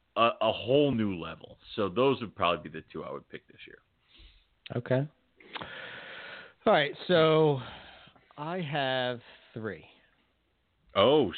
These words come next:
Speaker 2: Uh,
Speaker 1: shit.
Speaker 2: yeah, I have three. So the first one is,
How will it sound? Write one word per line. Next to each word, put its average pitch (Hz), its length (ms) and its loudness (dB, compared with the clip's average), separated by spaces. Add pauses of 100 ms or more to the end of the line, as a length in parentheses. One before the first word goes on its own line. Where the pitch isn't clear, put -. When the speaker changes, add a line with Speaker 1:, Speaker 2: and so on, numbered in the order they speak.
(140)
Speaker 2:
Uh, 113 300 -4
Speaker 1:
shit. - 120 -12 (840)
Speaker 2:
yeah, 107 220 -4
I 110 40 -4
have 120 220 -2 (260)
three. 92 560 -8 (260)
So 113 500 4
the 110 80 -4 (160)
first 208 320 4
one 135 520 4
is, 113 560 0